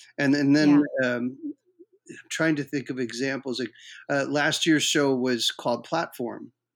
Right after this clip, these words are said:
Speaker 2: Mm.
Speaker 1: Um, and it, what I did was, uh, I'm not a political painter, but this,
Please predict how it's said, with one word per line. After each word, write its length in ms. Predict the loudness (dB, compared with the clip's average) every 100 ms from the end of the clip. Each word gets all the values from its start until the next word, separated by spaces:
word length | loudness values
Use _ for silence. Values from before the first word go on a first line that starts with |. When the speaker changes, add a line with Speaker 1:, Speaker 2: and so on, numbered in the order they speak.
| _ _ _ -20 -20 -20 _
Speaker 2:
Mm. 260 | -2 -2 -4 -10
Speaker 1:
Um, 100 | -20 _ -2
and 220 | 0 2
it, 120 | 0 -6 _ -16 -12
what 160 | -2 0
I 80 | 0
did 260 | 2 0
was, 320 | 4 0 0 -4
uh, 340 | 0 0 -2 -8 _ _
I'm 180 | 2 4
not 220 | 6 4
a 80 | 0
political 540 | 0 0 0 -2 -4 -2
painter, 540 | 0 -2 0 -2 -2
but 180 | -4 -4 -6 _ -20 -20 _
this, 200 | -2